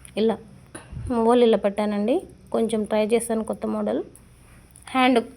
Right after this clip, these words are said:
సేమ్ కట్ వర్కే పెట్టాను. ఇదండి, కొంతమంది ఫ్రంట్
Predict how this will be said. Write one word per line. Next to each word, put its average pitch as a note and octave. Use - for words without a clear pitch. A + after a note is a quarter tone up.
సేమ్ C4
కట్ G#3
వర్కే G#3
పెట్టాను. G#3
ఇదండి, G3+
కొంతమంది B3+
ఫ్రంట్ A#3+